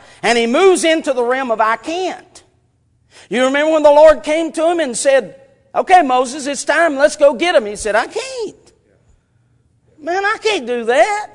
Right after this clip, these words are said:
Matter of fact, that guy had, I'd done forgot their language. I can't even talk."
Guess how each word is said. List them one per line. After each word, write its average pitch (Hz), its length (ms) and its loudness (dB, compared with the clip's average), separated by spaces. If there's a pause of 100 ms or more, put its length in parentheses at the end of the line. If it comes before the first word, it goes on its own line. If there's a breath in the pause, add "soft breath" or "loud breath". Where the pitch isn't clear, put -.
(360 soft breath)
Matter 370 220 2
of 330 40 -4
fact, 359 280 0
that 370 180 4
guy 370 280 4
had, 320 140 4
I'd 285 360 -2
done 247 180 2
forgot 196 400 -4
their 370 160 0
language. 339 440 -2
I 262 120 -2
can't 254 280 -4
even 359 280 -4
talk." 339 640 4